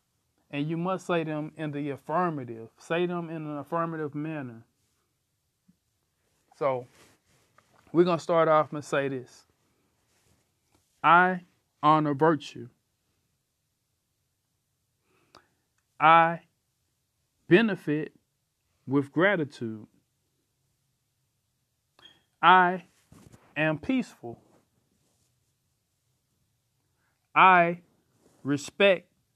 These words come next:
the property of others. I affirm that all life is sacred. I give offerings that are genuine.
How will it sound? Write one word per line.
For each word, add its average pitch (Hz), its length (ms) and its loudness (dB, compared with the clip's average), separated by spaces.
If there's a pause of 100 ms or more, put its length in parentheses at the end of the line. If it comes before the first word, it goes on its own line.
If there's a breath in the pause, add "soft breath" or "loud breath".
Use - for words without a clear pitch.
(340)
the 143 100 -2
property 160 580 0
of 147 120 -4
others. 139 640 -6 (2250)
I 151 460 2 (480)
affirm 208 760 0 (460)
that 143 200 0
all 175 420 2
life 160 440 2 (540)
is 139 180 -6
sacred. 160 640 -4 (2000)
I 160 420 2 (480)
give 156 360 0 (100)
offerings 160 800 0 (260)
that 147 220 2
are 147 180 0
genuine. 131 960 -6